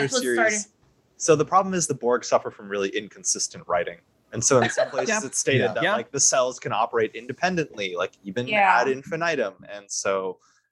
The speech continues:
Speaker 2: I don't know. They can be dead
Speaker 1: I
Speaker 2: if you want them
Speaker 1: also
Speaker 2: to
Speaker 1: read
Speaker 2: be or
Speaker 1: in
Speaker 2: not.
Speaker 1: some novel, uh, Star Trek novels, which is not necessarily canon to this, uh,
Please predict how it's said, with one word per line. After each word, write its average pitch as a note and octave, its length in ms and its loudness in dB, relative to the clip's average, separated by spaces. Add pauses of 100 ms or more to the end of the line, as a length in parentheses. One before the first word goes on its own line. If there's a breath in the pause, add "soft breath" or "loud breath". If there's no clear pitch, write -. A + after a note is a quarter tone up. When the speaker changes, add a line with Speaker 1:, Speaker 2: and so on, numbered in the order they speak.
(120)
Speaker 2:
I G#2+ 120 8
don't F2 200 0
know. F2 240 -12
They A#2 120 6
can C3 160 -4
be A#2 120 -6
dead G#2+ 180 2
Speaker 1:
I - 80 4
Speaker 2:
if - 100 0
you C#4+ 60 2
want F#4 260 0
them A4 100 -2
Speaker 1:
also - 40 -6
Speaker 2:
to A#3 80 -4
Speaker 1:
read B3 320 0
Speaker 2:
be B3 60 -4
or - 80 -10
Speaker 1:
in B3 180 0
Speaker 2:
not. A#3+ 120 -6 (300)
Speaker 1:
some G#3+ 720 2 (100)
novel, G#3 1120 -4 (280)
uh, G3 360 0
Star G3 300 -10
Trek G3+ 200 -4
novels, F3+ 420 -6
which F3+ 120 -14
is F#3 100 -12
not F#3+ 140 0
necessarily F#3+ 520 -2
canon E3+ 420 -2
to F3 140 -2
this, E3 260 -6
uh, F2+ 320 0